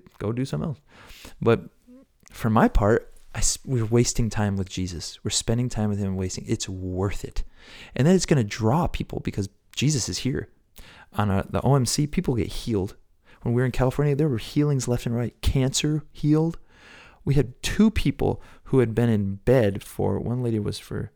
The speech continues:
three weeks, the other lady was for a whole month because of their treatments. One lady's brain tumor was metastasizing. Prayed over her in the name of Jesus, rebuked the cancer. She popped out of bed,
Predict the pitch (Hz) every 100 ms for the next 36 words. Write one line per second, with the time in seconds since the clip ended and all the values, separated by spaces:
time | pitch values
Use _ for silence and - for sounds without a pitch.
0 | _ _ _ - - 135 120 117 - 110
1 | 104 101 98 98 98 - 104 98 101 95
2 | - - 101 101 95 - 123 - 104 -
3 | - - _ _ - - - 131 143 127
4 | 107 113 - 120 127 123 117 104 101 101
5 | 101 95 - 113 117 - - 101 95 98
6 | - - - - - 151 151 139 139 123
7 | 110 113 110 107 101 98 104 113 - -
8 | 104 104 - 107 - - - - - 151
9 | 143 135 113 110